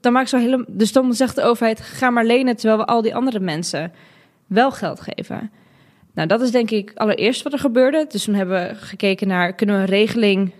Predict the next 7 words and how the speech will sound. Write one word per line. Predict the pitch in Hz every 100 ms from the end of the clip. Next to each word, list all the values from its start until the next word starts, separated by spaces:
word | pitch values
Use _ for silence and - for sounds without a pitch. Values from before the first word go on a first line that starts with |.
| -
voor | - 208
flexwerkers, | 185 214 233 - - - - 220 226 233
want | 180
dat | 170
zijn | - 175 190
ze | 214
ook, | 220 285